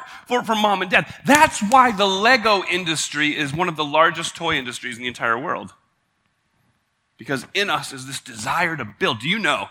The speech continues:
if you took every Lego brick in the world, it's over four hundred billion Lego bricks, and you stack them one on top of another, they would be two point three million miles high. Ten times past the moon.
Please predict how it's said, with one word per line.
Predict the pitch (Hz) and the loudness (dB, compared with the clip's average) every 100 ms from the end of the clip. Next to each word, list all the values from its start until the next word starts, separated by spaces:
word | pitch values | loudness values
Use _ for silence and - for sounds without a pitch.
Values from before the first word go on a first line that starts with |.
| - | -14
if | - | -8
you | 175 | -2
took | 170 - | -2 0
every | 151 180 196 196 175 _ _ | 0 0 -2 -6 -10 _ _
Lego | 139 165 160 156 | 2 2 4 2
brick | 143 110 151 120 - - _ _ _ _ | 0 0 0 0 -4 -20 _ _ _ _
in | 151 | -2
the | 170 | 0
world, | 151 139 107 | 2 2 0
it's | - | -4
over | 143 123 | -4 -4
four | - 185 | -2 0
hundred | 196 175 120 | 2 2 0
billion | 151 151 147 135 | -2 -2 -4 -2
Lego | 135 135 | -2 0
bricks, | 113 95 - - - | -4 -6 -8 -10 -6
and | 156 | -2
you | 160 | 0
stack | 160 151 | 0 -2
them | 143 | -4
one | 143 196 | 0 2
on | 185 | 2
top | 175 160 | 0 0
of | 151 | -2
another, | 139 110 117 - - | -2 -2 -4 -12 -2
they | |
would | 151 | 0
be | 139 | 0
two | 123 - 202 | -2 -6 -2
point | 202 147 | -2 -2
three | 170 160 | 0 0
million | 147 151 139 | 0 -2 2
miles | 135 135 127 | 2 2 0
high. | 131 87 82 _ _ _ _ _ _ _ _ _ _ _ | 0 0 -4 _ _ _ _ _ _ _ _ _ _ _
Ten | - 214 214 | 0 0 2
times | 175 165 | -2 -2
past | - 147 135 | 0 0 0
the | 135 | -6
moon. | 117 | -6